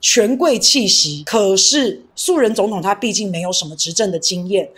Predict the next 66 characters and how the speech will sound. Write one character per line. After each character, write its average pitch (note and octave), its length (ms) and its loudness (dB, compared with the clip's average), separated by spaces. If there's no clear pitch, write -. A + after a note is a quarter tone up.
在 D#4+ 160 2
某 A#3+ 300 4
种 A3+ 160 2
层 F#3+ 180 0
面 A#3+ 180 0
上 A3 200 0
来 F3 160 0
说， - 180 0
他 D4+ 140 -2
们 D#4+ 140 0
常 G#3+ 260 -2
常 G3 300 -2
政 C#4 200 2
治 B3+ 220 0
手 F#3+ 280 2
腕 G3+ 200 2
是 A#3+ 100 -4
比 F#3+ 120 -8
较 G#3+ 140 0
缺 C4+ 320 2
乏 D#3 340 -4
的。 C#3 160 -6
那 F4 120 0
特 F#4 160 2
别 E4 120 4
像 E4 160 4
韩 A#3+ 240 0
国 A3 280 4
这 D#4 100 -2
么 D#4 80 2
多 C#4+ 160 4
大 C#4+ 180 4
财 A3 200 2
团、 A3 200 0
这 A#3 120 -2
么 C#4 80 2
多 C4 140 4
大 C4 220 2
企 A#3 280 -2
业、 A3+ 340 2
这 - 80 2
么 D4+ 100 4
多 D4 120 2
的 C#4 80 4
寡 A3+ 280 4
头 G3 220 0
盛 C4+ 240 2
行、 F#3+ 340 0
盘 C4 280 2
根 D#4+ 180 0
错 D#4 260 2
节 G#3 160 2
的 A3 80 0
派 A3 240 2
系， G3+ 380 0
尹 A3 160 2
锡 B3+ 180 0
悦 C4+ 160 4
他 C4 180 -2
能 C#4 220 2
不 F#4 120 0
能 C4 240 2
斩 F#3 280 0
断 D4 220 2
这 C#4+ 160 0
些 B3+ 220 2